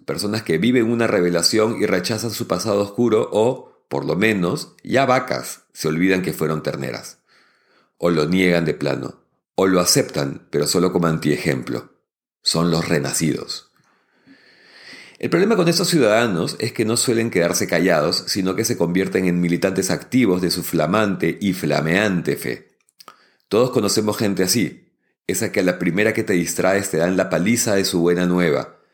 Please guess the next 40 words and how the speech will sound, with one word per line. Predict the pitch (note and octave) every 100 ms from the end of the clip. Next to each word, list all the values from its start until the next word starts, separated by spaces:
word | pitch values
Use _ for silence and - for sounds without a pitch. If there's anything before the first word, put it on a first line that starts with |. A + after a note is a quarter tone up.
| _
de | -
lo | E2
fantástica | F#2 F2 F#2 A#2 - A#2 F#2+
que | F2+
es | F#2
su | F#2+
vida | F#2+ F#2
recobrada, | F#2 F2+ D#2+ E2+ F#2 F2 F2
su | F2 -
religión, | C#2 C#2 - F2+ F#2 F2 E2+
su | E2+
alimentación, | D2+ D2+ D2+ D#2 F#2 F#2 F#2 F2
su | E2
deporte, | D#2 D2 A2 B2 A#2+
su | G#2
partido. | F2+ D2+ - B1+ - _ _ - _ _ _ _
Suelen | - - F2 G2 F#2+
perder | F#2 D#2+ G#2+ C#3+
el | C3+
pudor | A2+ G2 G#2 G#2+
y | F2+
el | D#2
tino, | A2+ A2+ E2+ D#2 -
pues | D#2 D2+
están | - F2 F2+
convencidos | F2+ F2 E2 E2 E2 D#3 G2+ E2+ -
de | D#2
que | D2
te | D2
estás | D2 F#2 -
perdiendo | F#2 E2 F#2 G2+
de | F#2+
algo | G#2+ G#2+
fabuloso, | - A#2+ C3+ C3+ - - - _ _ - _
un | G#2 A2
reino | B2 A#2+
celestial, | A2 F2 D#2 - F#2+ E2 C2+ -
una | A2+ G#2
vida | A2 F#2+
plena, | F#2 F#2 E2+ C2 - _